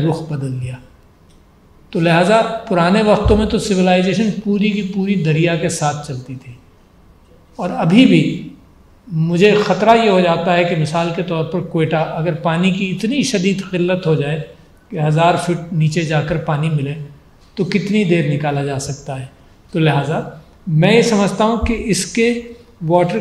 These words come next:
conservation और water management की दो तीन simple चीज़ें भी हैं। मज़ीद research आप करते रहें, मगर जितनी research हुई भी है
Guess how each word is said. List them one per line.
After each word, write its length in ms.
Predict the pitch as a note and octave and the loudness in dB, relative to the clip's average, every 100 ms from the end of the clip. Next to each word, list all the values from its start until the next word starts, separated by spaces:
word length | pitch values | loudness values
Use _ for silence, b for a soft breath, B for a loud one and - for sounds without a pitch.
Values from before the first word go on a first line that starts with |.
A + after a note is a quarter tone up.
| - | -2
conservation 640 | F3+ F3+ F3+ F3+ - G#3 | 0 2 2 2 2 0
और 120 | G3 | 2
water 260 | E3+ E3 - | 2 2 2
management 500 | F3+ F3 F3+ G3+ A3 | 2 0 -2 -2 0
की 100 | B3+ | -2
दो 180 | - A#3 A#3 | 0 0 2
तीन 160 | B3+ | 2
simple 460 | - - C4 C4 B3+ F3+ | 2 2 -2 0 -2 0
चीज़ें 260 | E3+ D3+ C#3 | -2 -2 -2
भी 100 | C3 | -4
हैं। 120 | C3 b b _ | -8 b b _
मज़ीद 340 | F3+ G3+ B3+ G#3 | 0 4 4 4
research 400 | A3 A#3 B3 B3 | 2 4 2 6
आप 240 | G#3+ F#3 | 4 4
करते 240 | F#3 D#3+ A3 | -2 0 0
रहें, 160 | G#3+ | 0
मगर 140 | G#3+ G#3 | 0 0
जितनी 360 | F3 F#3 G#3+ G3+ | -2 -2 -2 -2
research 400 | D#3 G3 G3+ G3+ D#3 | 0 -2 -2 -4 0
हुई 200 | G#3 B3 | 2 2
भी 140 | G3 | 2
है 240 | B2 C3 | -2 -6